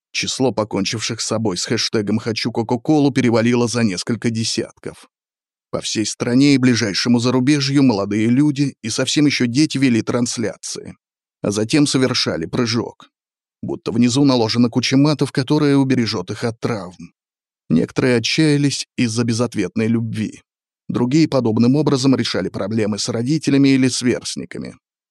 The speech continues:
Но самое страшное, что чаще всего происходили случаи, когда ребята делали это осознанно,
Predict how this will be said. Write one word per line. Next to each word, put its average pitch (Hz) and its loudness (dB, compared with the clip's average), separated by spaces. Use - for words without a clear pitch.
Но - -4
самое 101 -6
страшное, 135 0
что 120 -2
чаще - -4
всего 135 0
происходили 117 -2
случаи, 143 0
когда 113 -2
ребята 135 -2
делали 113 0
это 110 -2
осознанно, - -8